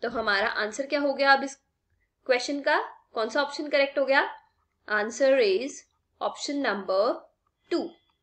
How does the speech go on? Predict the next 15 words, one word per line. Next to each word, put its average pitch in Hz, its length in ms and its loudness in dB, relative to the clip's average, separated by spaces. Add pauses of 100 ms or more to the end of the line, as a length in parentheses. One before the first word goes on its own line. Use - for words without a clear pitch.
(1040)
that 190 240 2
is 277 220 4 (380)
a 214 260 2
statement. - 800 -4
It 208 140 -12
is 254 100 -8
a 339 80 -2
statement 339 640 -4
which 233 140 -10
show 311 360 -2
balances 214 680 0
of 302 220 2
all 202 240 2
the 226 160 -8
accounts. 294 680 -4